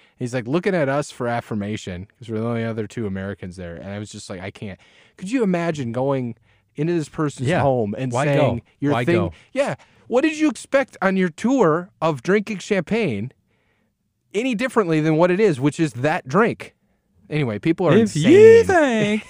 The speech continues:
Speaker 1: <laughs> Yeah, now, now. I think people are totally insane. Uh, that's an insane thing to do.
Speaker 2: Yeah, that's a fun one. I suppose you'll run into that sometimes in those
Speaker 1: Yeah.
Speaker 2: places that are,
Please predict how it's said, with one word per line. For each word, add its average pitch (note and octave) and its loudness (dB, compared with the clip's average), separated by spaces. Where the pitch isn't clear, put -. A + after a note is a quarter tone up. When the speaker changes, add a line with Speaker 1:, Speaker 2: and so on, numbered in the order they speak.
Speaker 1:
<laughs> - -10
Yeah, F#3 -2
now, D#3 -2
now. C#3+ -2
I E3 0
think E3+ 0
people B2 -4
are G#2+ -2
totally G#2+ -8
insane. D#2+ -14
Uh, F#2 -8
that's D3+ -2
an F#3+ 2
insane D#3 -4
thing C3 -4
to A#2 -6
do. G2+ -6
Speaker 2:
Yeah, D#3 -2
that's F#3+ 0
a A#3+ 0
fun A2+ 0
one. G2 -2
I B2 -4
suppose D#3 0
you'll D3+ 4
run B2 2
into A2 -2
that F#2+ -4
sometimes F#2 -6
in F#2 -8
those A2 -4
Speaker 1:
Yeah. A2 -4
Speaker 2:
places F#2 -6
that F2+ -6
are, F2+ -8